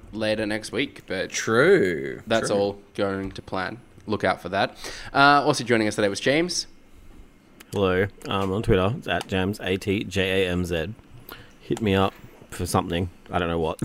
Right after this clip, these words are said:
Speaker 3: <laughs> I'll work it out.
Speaker 1: <laughs> Bagging the points and rocking a
Speaker 3: <laughs>
Speaker 1: cool Gorillaz hat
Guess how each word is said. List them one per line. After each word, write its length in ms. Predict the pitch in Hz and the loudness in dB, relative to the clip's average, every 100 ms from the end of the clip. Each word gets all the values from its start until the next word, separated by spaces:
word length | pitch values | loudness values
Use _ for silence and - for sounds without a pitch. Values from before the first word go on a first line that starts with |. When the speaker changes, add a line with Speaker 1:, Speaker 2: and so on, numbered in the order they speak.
| - 311 | 4 4
Speaker 3:
<laughs> 280 | - 135 - | 4 0 0
I'll 80 | 104 | 2
work 240 | 101 87 | 2 4
it 80 | 139 | 6
out. 120 | 131 - | 4 0
Speaker 1:
<laughs> 1300 | - - - - - - - - - - - - - | -16 -20 -20 -20 -20 -20 -20 -20 -20 -20 -20 -20 0
Bagging 400 | 151 147 147 131 | 4 6 4 2
the 60 | |
points 380 | 123 127 120 113 | 4 2 2 0
and 360 | 117 113 110 - | 0 0 -2 -6
rocking 400 | 120 113 113 113 | 2 2 4 2
a 140 | 104 113 | 4 0
Speaker 3:
<laughs> 20 | |
Speaker 1:
cool 280 | - 113 113 | 2 0 2
Gorillaz 500 | 113 104 107 104 98 | 0 0 0 -2 -4
hat 480 | - 98 98 - | -2 -2 -2 -8